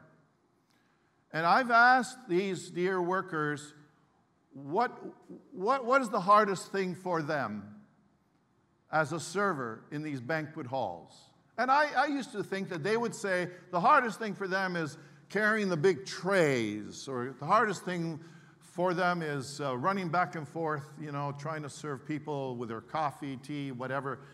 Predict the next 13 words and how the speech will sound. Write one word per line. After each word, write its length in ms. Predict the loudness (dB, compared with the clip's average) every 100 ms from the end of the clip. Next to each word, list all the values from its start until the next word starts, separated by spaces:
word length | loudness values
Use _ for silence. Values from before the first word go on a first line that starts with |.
| -12
they 140 | -6 -4
want." 520 | -2 0 0 -2 -8
Uh, 120 | -14
sometimes 500 | -12 -10 -8 -10 -12
people 380 | -14 -12 -14 -14
can, 220 | -12 -12 -14 -20 _ _ _ _
can 380 | -12 -10 -10 -8
be 160 | -8
a 80 | -8
little 180 | -6 -8
difficult 540 | -4 -6 -6 -10 -8
on 120 | -10 -12
servers. 520 | -6 -4 -4 -8